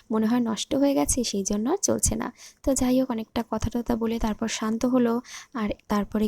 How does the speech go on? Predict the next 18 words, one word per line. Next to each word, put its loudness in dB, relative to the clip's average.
কিন্তু -2
আমরা 0
চলে 0
যাচ্ছি 0
এবার 2
একটু -4
ওল্ড 4
দীঘার 0
দিকে, -2
কারণ -2
নিউ 2
দীঘা 2
আমরা 0
এই 2
যে 0
তিন 4
দিন 0
প্রায় 2